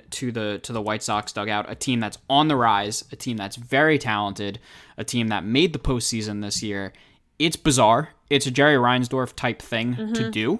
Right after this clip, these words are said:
Speaker 1: 'cause that's what Reinsdorf does. He loves to grab headlines. I mean, the first year, uh, La Russa was a manager, he was thirty-four years old in
Speaker 2: Yeah.
Speaker 1: nineteen seventy-nine with the White Sox. You know, it was talked about how Reinsdorf still regrets firing him in nineteen eighty-six.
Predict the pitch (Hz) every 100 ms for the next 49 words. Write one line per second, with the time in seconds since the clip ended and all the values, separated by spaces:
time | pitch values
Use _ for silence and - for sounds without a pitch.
0 | - 120 107 - 101 104 104 104 101 110
1 | 135 - 101 101 104 104 - 110 104 98
2 | 104 110 110 113 - _ _ _ _ _
3 | _ - 110 104 95 117 147 139 - 135
4 | 131 123 - - - 120 110 113 117 117
5 | 107 110 117 139 143 120 101 - - 123
6 | 123 117 - 123 117 113 110 107 110 110
7 | 104 107 104 107 - 107 104 104 101 101
8 | - - _ - 110 135 - - 110 98
9 | 95 - 95 95 - - - - - 110
10 | 110 110 131 113 - 110 110 113 107 107
11 | 113 117 120 110 - - - - 127 123
12 | 120 113 117 110 - - 107 107 107 107
13 | 107 104 113 113 117 117 120 110 101 -
14 | 117 101